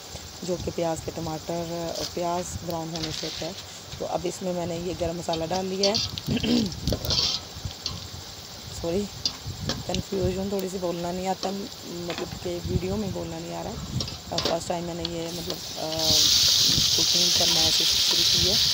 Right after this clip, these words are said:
तो जी, इसके बाद प्याज, अ, प्याज ब्राउन हो गया, इसमें मैंने सारे मसाले शामिल कर लिए थे, सूखे मसाले।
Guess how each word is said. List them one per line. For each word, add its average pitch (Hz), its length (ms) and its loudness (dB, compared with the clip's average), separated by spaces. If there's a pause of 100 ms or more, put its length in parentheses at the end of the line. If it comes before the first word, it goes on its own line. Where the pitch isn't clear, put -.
(280)
तो 170 60 4
जी, 180 120 4
इसके 190 260 4
बाद 165 180 6
प्याज, 165 480 6
अ, 160 300 6
प्याज 165 240 6 (100)
ब्राउन 160 160 6
हो 160 200 6
गया, 175 80 6
इसमें - 260 6
मैंने - 160 6
सारे - 220 6
मसाले 165 360 6
शामिल 165 340 6
कर 180 100 6
लिए 175 140 6
थे, 185 200 6
सूखे 180 400 8
मसाले। - 520 8